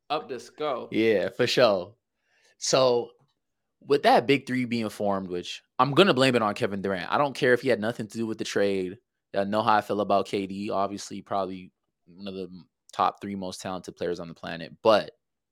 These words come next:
Speaker 2: when he gets a ring with this big three, it's the same as his Golden State ring. It's the same as, like,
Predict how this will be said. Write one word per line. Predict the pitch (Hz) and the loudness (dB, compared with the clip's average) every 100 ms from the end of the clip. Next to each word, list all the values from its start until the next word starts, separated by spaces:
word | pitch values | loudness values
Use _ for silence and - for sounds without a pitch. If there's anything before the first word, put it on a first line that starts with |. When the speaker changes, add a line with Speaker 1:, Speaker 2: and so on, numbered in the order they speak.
| _ _ _ _ _ _ _ _ _ | _ _ _ _ _ _ _ _ _
Speaker 2:
when | 123 | 0
he | 170 | 2
gets | 208 254 - | 2 2 2
a | |
ring | 120 139 | 4 2
with | 131 | 0
this | 117 107 | -2 -2
big | 113 104 | -4 -2
three, | 120 107 87 | -4 -2 -4
it's | 101 - | -8 -8
the | 110 | -6
same | - 123 120 | -4 -4 -4
as | 110 107 | -6 -6
his | 104 | -6
Golden | 107 92 90 | -2 -2 -2
State | - 90 87 | -6 -8 -8
ring. | 87 87 | -12 -12
It's | - | -12
the | 92 | -10
same | - 101 98 | -8 -8 -6
as, | 95 92 | -8 -8
like, | 92 92 90 - | -8 -8 -10 -18